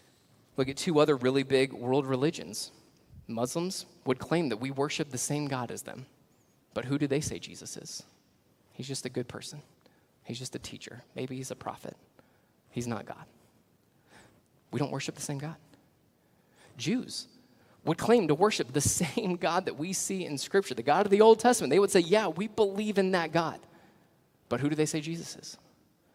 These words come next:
He's just the guy. Not the Messiah, not the Savior. He's just the guy. And that's where things go backwards, right? Like, that's where we get off track. I'm like, "No, no, no, no. Jesus is God."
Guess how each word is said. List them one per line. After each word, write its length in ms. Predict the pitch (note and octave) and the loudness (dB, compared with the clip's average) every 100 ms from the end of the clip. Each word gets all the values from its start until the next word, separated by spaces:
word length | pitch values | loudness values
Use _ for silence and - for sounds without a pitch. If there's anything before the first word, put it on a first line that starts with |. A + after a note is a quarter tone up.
| _ _ - | _ _ -18
He's 140 | A#2 | -12
just 140 | A2+ | -10
the 60 | B2+ | -10
guy. 180 | A2 - - _ _ _ _ _ _ _ _ _ _ _ _ _ | -12 -16 -20 _ _ _ _ _ _ _ _ _ _ _ _ _
Not 180 | C3 B2 | -8 -6
the 80 | B2 | -8
Messiah, 380 | A2+ - - - _ _ | -12 -12 -16 -20 _ _
not 180 | B2 A#2 | -12 -10
the 80 | C3 | -12
Savior. 400 | - - - C#3 _ _ _ | -14 -14 -16 -20 _ _ _
He's 140 | B2+ | -16
just 140 | B2 - | -12 -12
the 60 | |
guy. 180 | - - - _ _ _ _ _ _ _ _ _ _ _ _ - | -12 -14 -20 _ _ _ _ _ _ _ _ _ _ _ _ -10
And 220 | A2 G#2+ - - | -10 -10 -12 -12
that's 280 | A#2 - | -10 -10
where 80 | C3 | -10
things 260 | - D3+ D3+ | -4 -6 -2
go 320 | D3+ D#3+ - - _ - | -2 -4 -6 -18 _ -10
backwards, 460 | D3+ G#3+ - - - | -8 -8 -12 -16 -12
right? 140 | C#3+ | -10
Like, 140 | C#3 - | -12 -4
that's 240 | C3 - | -4 -2
where 100 | D#3+ | -6
we 120 | E3 | -6
get 220 | E3+ C#3+ D#3+ | 0 2 2
off 160 | F3+ | 0
track. 320 | - A3+ F#3+ - | -4 -2 -4 -6
I'm 100 | A#2+ | -8
like, 100 | B2+ | -2
"No, 200 | D#3+ A3+ | 0 2
no, 120 | A#3+ | 4
no, 120 | B3+ | 4
no. 240 | B3 F3+ - - - - _ B2 | 4 2 -2 -20 -20 -20 _ -4
Jesus 560 | C3+ F3 E3 E3+ - - | -2 -2 0 0 -2 -2
is 380 | C#3 B2+ A#2 - - - | 0 0 -2 -10 -16 -8
God." 380 | A#2 A2 - | -6 -6 -10